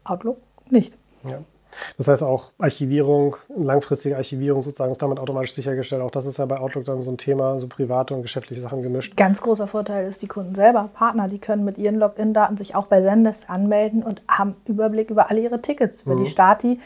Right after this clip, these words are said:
Speaker 1: und haben da natürlich auch auf alte Sachen noch Zugriff. Das heißt, wenn sie wissen, sie haben vom Support mal die und die Antwort bekommen, die sie jetzt wieder brauchen,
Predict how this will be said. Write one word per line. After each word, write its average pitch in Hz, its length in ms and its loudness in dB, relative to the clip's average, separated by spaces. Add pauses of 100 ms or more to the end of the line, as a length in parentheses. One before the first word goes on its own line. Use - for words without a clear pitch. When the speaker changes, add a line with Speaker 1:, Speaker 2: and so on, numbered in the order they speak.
(260)
Speaker 1:
und 214 140 6
haben 214 200 2
da 240 200 4
natürlich 226 360 0
auch 226 240 2
auf - 300 -6
alte 208 320 2
Sachen 202 340 -4
noch 196 140 -4
Zugriff. 202 320 -6
Das 196 180 -12
heißt, 196 140 0
wenn 202 120 2
sie 196 80 0
wissen, 196 180 -6 (300)
sie - 180 -6
haben 254 260 2
vom 233 160 2
Support 226 500 -4
mal 208 220 0
die 208 140 -2
und 220 120 0
die - 60 -2
Antwort 220 380 0
bekommen, 208 320 -4
die 202 80 0
sie 190 100 -2
jetzt 240 260 4
wieder 233 180 4
brauchen, 240 600 4